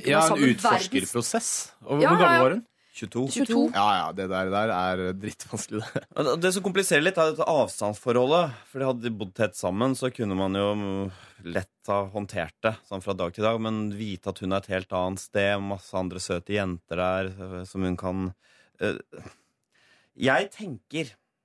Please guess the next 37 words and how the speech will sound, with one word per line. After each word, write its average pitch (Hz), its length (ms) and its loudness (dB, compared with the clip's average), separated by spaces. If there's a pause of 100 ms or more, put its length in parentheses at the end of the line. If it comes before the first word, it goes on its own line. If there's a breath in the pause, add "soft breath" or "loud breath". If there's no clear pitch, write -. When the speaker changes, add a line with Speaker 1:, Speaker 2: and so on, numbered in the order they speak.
(960)
Speaker 3:
og 123 80 2
jeg, 151 240 2
eller 156 160 4
jeg 190 80 0
lurer 127 340 0
på, 113 200 0 (120)
hva 120 300 4 (320)
er 147 160 0
denne 143 180 -4
bifiliteten 123 800 -6
består 117 360 0
i? - 40 2
Er 117 200 0
det, 117 100 -2
er 98 160 -2
det 107 80 -8
en - 80 -14
seksuell 98 560 -8
ting, 269 240 2
eller 175 180 0
at - 140 -8
hun 170 80 -6
forelsker 110 800 -2
seg 143 200 0 (340)
helt 127 180 -2
inn 123 140 2
i 123 40 4
andre 117 260 2
jenter? 113 260 -2
Hvis 117 160 -4
hun 123 80 -4
har 110 140 0
en 107 40 -4
eller 110 140 -2
annen 107 80 -6
seksuell 107 400 -6
fantasi 107 840 -6